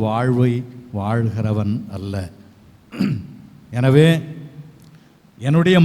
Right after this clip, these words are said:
மக்களை நான் அன்பு செய்து இந்த மக்களுக்காக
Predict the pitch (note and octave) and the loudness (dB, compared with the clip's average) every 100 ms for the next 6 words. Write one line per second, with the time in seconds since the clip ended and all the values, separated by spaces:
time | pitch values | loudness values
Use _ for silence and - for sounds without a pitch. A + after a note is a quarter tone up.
0 | E3 E3+ G#3 G#3+ G#3+ A3 G#3+ D#3 E3+ E3 | 4 4 4 6 6 4 0 0 2 4
1 | D#3 E3+ E3+ E3 D#3 C#3+ C3 C#3 A#2+ - | 4 6 6 4 4 2 6 6 6 2
2 | - - - - - - E3 E3 E3+ F3 | -10 -14 -16 -20 -10 2 4 6 6 4
3 | A#3 A#3+ - A3+ A3 G3 | 4 4 6 6 8 8